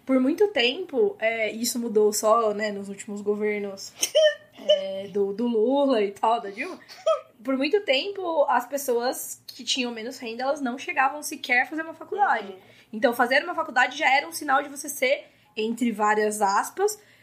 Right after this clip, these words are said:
Speaker 1: né, filhinho de papai e tal. Então, assim, isso já existe, não é distante, né? Não, não é preciso ir muito longe.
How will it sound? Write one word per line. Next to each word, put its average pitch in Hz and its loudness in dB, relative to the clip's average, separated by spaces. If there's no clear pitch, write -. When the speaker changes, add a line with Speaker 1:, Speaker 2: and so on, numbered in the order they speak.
Speaker 1:
né, 254 2
filhinho 247 -2
de 240 -12
papai 269 2
e 262 -12
tal. 208 0
Então, 202 -4
assim, 285 -4
isso 277 -4
já 302 0
existe, 285 -2
não 254 2
é 302 4
distante, 262 2
né? 196 0
Não, 202 -4
não 196 -8
é 220 -4
preciso 269 -10
ir - -4
muito 285 -8
longe. 285 -4